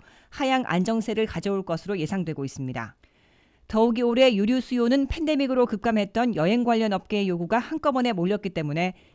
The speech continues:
현재 하루 오백오십만 배럴로 치솟아 있으나 내년에는 삼백사십만 배럴로 정상화될 것으로 보여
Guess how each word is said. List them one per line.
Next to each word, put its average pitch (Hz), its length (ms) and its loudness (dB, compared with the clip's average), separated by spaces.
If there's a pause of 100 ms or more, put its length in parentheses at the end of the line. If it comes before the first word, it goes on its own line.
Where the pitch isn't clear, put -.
현재 240 400 2
하루 254 260 -2
오백오십만 220 880 2
배럴로 196 320 0
치솟아 220 380 -6
있으나 156 380 -4 (420)
내년에는 233 440 4
삼백사십만 294 720 -2
배럴로 214 380 0
정상화될 202 540 -2
것으로 170 300 -4
보여 147 280 -2